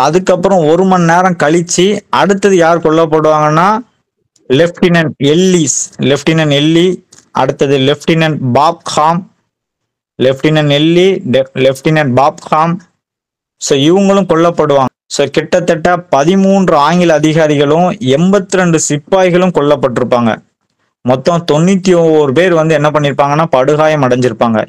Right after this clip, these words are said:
இந்த புரட்சி நடந்துட்டு இருக்கும்போது. பதிமூன்று அதிகாரிகள்,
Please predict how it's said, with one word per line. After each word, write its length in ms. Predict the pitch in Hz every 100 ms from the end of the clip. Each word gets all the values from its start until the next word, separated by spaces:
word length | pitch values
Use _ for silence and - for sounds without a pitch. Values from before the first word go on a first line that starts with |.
| 107
இந்த 140 | 131 131 113
புரட்சி 280 | 135 139 135
நடந்துட்டு 340 | 120 127 127 123
இருக்கும்போது. 420 | 117 117 107 104 - _ _ _ _ -
பதிமூன்று 480 | 120 151 156 160 143
அதிகாரிகள், 560 | 131 143 156 147 151 190